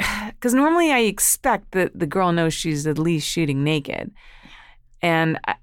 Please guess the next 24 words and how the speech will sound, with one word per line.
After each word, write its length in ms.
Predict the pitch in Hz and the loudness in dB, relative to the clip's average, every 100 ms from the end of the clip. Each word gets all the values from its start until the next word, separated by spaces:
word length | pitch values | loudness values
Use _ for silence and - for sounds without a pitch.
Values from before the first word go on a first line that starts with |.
| - | -2
I 100 | 175 | -2
just 240 | 156 175 | 0 -4
didn't 240 | - 170 139 | -2 -4 -6
clarify 720 | - 165 175 190 233 226 254 | -6 -2 2 2 0 0 0
that 160 | 269 247 | 0 0
with 220 | 262 269 | 0 0
her 160 | 277 294 | -2 0
because 260 | 214 185 | -2 0
I've 180 | 170 165 | 0 0
literally 680 | 175 175 185 190 180 165 165 | 0 0 2 2 2 0 0
had 160 | 160 165 | -2 -2
never 220 | 156 160 | -2 -2
had 160 | 156 | -4
this 160 | 151 - | -6 -8
experience 420 | 143 - 156 160 | -10 -4 -2 -2
before, 300 | 180 180 202 | -4 -4 -2
and 100 | 180 | -2
she's 120 | 160 | -4
supposed 260 | - 156 156 | -4 -4 -2
to 160 | 151 - | -4 -6
learn 360 | 143 156 160 | -4 -2 0
that 180 | 180 - | -2 -2
in 80 | 151 | -2
the, 120 | 143 | -4